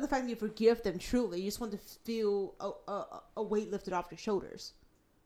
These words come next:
I, for one, wanna hold on to that weight because, no, you're not gonna come back into my life out of nowhere 'cause I forgave you and, like, try to play me again.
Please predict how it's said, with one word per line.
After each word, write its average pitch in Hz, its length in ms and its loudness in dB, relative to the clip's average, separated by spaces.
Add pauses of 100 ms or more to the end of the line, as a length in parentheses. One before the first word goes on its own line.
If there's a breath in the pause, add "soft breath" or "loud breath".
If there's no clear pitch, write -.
(200)
I, 339 220 8
for 247 160 6
one, 196 240 2
wanna 220 160 2
hold 240 240 4
on 285 160 8
to 277 100 2
that 175 220 0
weight 165 240 -4
because, 202 380 -2
no, 226 500 2
you're 202 180 6
not 240 260 0
gonna 240 140 -2
come 240 180 -4
back 226 180 -4
into 226 160 -10
my 220 100 -4
life 220 260 0
out 208 120 2
of 185 80 -4
nowhere 175 260 -4
'cause 185 160 -8
I 202 100 -2
forgave 202 480 -2
you 175 360 -4
and, 190 180 -6
like, 185 160 -4
try 214 140 -4
to 190 60 -4
play 214 220 -4
me 208 180 -2
again. 226 380 -8